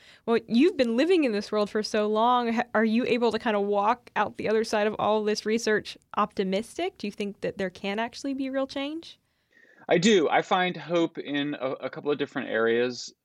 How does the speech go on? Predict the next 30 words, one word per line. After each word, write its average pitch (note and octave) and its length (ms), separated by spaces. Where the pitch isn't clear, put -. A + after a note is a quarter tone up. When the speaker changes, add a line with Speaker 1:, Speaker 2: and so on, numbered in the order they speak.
Speaker 2:
First D#3 240
of C3+ 80
all, B2+ 340
I A#2 120
think B2+ 380
that A#2 320
the A2+ 80
culture B2 540
is A2+ 240
changing. A#2+ 720
I A2 160
think A#2 300
that A2+ 260
we're A2+ 240
in A2+ 140
the A2+ 80
midst, A2+ 440
or A2 240
we're A2 100
at A2 100
the A2 80
beginning B2+ 560
of A2+ 340
a G#2+ 120
backlash A#2 680
against G#2+ 400
cancel D3+ 480
culture, C#3 680
against G#2+ 440
woke A2+ 640